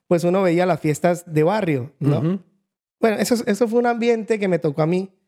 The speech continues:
Speaker 2: Ok.
Speaker 1: que obviamente una persona creciendo aquí, pues eso no existe, ¿verdad?
Speaker 2: Ujú.
Speaker 1: Pero yo tuve la dicha de, de crecer en barrio y de
Speaker 2: Ajá.
Speaker 1: ver fiesta de barrio.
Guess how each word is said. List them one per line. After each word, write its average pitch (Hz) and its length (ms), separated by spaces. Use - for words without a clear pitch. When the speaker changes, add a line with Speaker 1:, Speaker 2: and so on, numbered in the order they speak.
Speaker 2:
Ok. 127 280
Speaker 1:
que 160 80
obviamente 165 360
una 175 140
persona 160 340
creciendo 156 380
aquí, 156 240
pues 139 160
eso 139 220
no 147 80
existe, - 520
¿verdad? 135 280
Speaker 2:
Ujú. 135 80
Speaker 1:
Pero 170 160
yo 165 280
tuve 185 280
la 185 80
dicha 180 320
de, 139 200
de 151 100
crecer 156 340
en 190 120
barrio 180 480
y 156 100
de 127 80
Speaker 2:
Ajá. 131 120
Speaker 1:
ver 151 180
fiesta 170 300
de 170 80
barrio. 160 400